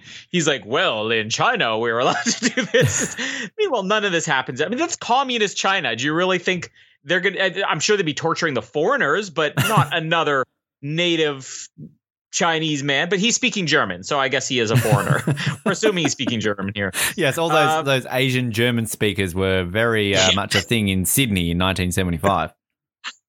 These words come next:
Speaker 1: Uh, the chase scene, I guess, with the sniper. Yeah, I, I love the logic of physics here, uh, with the, the
Speaker 2: <laughs>
Speaker 1: triple somersault over the,
Speaker 2: He's
Speaker 1: uh,
Speaker 2: Britney
Speaker 1: <laughs> fence with a
Speaker 2: Spears.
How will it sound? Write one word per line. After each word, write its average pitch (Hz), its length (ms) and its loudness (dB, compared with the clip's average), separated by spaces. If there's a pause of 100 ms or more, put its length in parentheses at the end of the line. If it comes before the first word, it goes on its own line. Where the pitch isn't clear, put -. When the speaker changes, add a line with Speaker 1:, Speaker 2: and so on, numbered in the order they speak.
(540)
Speaker 1:
Uh, 185 200 2 (240)
the 214 920 2 (800)
chase 240 320 2
scene, 254 180 -2
I 240 80 2
guess, 220 200 0
with - 80 -4
the 196 60 -4
sniper. 214 460 0
Yeah, 208 180 0
I, 185 120 2 (220)
I - 20 2
love 175 240 0
the 180 100 2
logic 151 460 0
of - 180 -10 (180)
physics - 720 0
here, 165 520 -2
uh, 156 200 2
with 147 180 -4
the, 143 140 2
the 127 440 0 (580)
Speaker 2:
<laughs> - 40 -12
Speaker 1:
triple 165 580 0
somersault 156 520 0
over 160 300 2
the, 139 580 2 (400)
Speaker 2:
He's 415 180 4
Speaker 1:
uh, - 80 2
Speaker 2:
Britney 247 380 2
Speaker 1:
<laughs> 143 60 -2
fence 226 160 2 (240)
with 392 100 4
a 160 200 2
Speaker 2:
Spears. - 180 -6